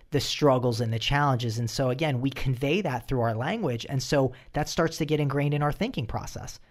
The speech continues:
'cause the more you hear it and the more you say it, the more you believe it. So we start to look for and believe that, like, the world is a difficult place. Even through covid, there's been a ton of challenges, but think about, like,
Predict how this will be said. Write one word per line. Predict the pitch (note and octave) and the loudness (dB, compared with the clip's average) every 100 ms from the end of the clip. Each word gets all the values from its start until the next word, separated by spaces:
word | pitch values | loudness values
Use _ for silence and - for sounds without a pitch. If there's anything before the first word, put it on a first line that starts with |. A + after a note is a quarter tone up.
| - | -8
'cause | - C#3 | -2 2
the | |
more | D#3 D#3+ E3+ | 4 6 4
you | E3+ | 2
hear | - A#3 D4 | -2 0 4
it | G3 - - - - | 2 2 -12 -20 -8
and | C#3+ | -2
the | D3+ | 2
more | E3+ F#3 | 4 4
you | |
say | F3+ B3+ C4 | 2 2 2
it, | - | 2
the | |
more | D#3+ E3+ | 4 4
you | F3+ | 4
believe | G3 B3 G3 | 2 0 -2
it. | - - - _ _ _ | -6 -14 -20 _ _ _
So | - F#3+ | -2 2
we | G3 | 2
start | - A#3 A3+ | 6 4 6
to | G#3 | 2
look | D3 D#3+ A3 - | 4 4 4 0
for | - D3+ | -2 0
and | C#3+ | 2
believe | C#3+ D3 E3 E3+ | 2 0 0 -2
that, | - | -2
like, | D3 C3+ | -2 -2
the | B2+ | -2
world | B2 B2 B2+ | 0 0 0
is | C3+ | -2
a | |
difficult | A2+ A#2+ B2+ - - | -2 -4 -6 -10 -4
place. | G3 - - - | -4 -4 -10 -6
Even | C#4 D4+ | 0 0
through | - C4+ | 2 0
covid, | - B3+ B3+ D3+ | 0 0 0 0
there's | A#2+ D#3 | -4 -8
been | - F#3+ | -8 -8
a | |
ton | F#3 - - F#3+ | -8 -10 -8 -4
of | F#3 | -4
challenges, | E3 D3 G#2 A#2 - | -4 -6 -6 -8 -8
but | E3 | -8
think | - A3+ | -6 -6
about, | B3+ - F3+ | -6 -8 -8
like, | D3 C#3 - | -6 -6 -8